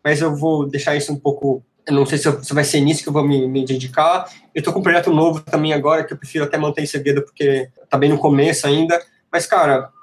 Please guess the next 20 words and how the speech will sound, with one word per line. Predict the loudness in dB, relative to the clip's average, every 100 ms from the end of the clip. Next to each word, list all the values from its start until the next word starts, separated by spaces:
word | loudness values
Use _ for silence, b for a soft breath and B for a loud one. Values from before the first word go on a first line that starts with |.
| -20 -6
o |
que | -2
não | 0
falta | 2 0 0
são | 0 0
ideias, | 2 2 2 0 -2
e |
eu | -2
tô | -4
afinzão | -4 -2 0
de | 0
fazer | 0 -2
coisas | -2 -4 0
novas. | 2 2 -2 -10 b b _
Eu | -4
espero | 0 2 2 0
que, | -4
tipo, | -2 -2
esse | 0
roleplay | 0 0 0